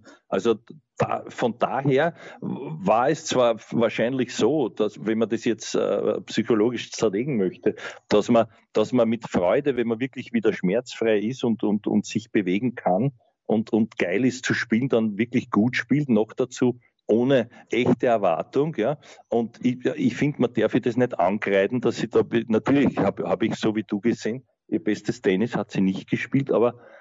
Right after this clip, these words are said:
aber trotzdem, äh, finde ich also das sehr, sehr beachtlich, dass sie gewonnen hat, ja. Und ich muss sagen, für mich, sie, sie ist eine allemal bessere Tennisspielerin als die Frau,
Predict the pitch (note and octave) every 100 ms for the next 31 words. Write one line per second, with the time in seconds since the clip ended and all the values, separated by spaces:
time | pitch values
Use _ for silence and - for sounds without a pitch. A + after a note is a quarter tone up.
0 | _ _ G#2 A#2 A#2+ G2 G2 A2 - C#3+
1 | C#3 - B2 G#2+ - - C3 C3 A#2+ B2+
2 | - A#2+ A2+ - F#2+ - - A2+ C3+ B2+
3 | - F#2 F#2 - - - G2+ - - G#2
4 | E2+ G#2 F2+ D2+ C2+ - F2 - - -
5 | - G#2 A#2+ B2+ C3 - A#2 C#3 - B2
6 | A#2 C3+ C#3+ - C3+ - - B2 A#2+ B2
7 | - - A#2 A2 G#2+ - G2 B2 B2+ G2
8 | B2 G2 G#2 - A2 - F#2+ A2+ - A#2
9 | G#2 A2 G#2 G2+ - G2+ G2+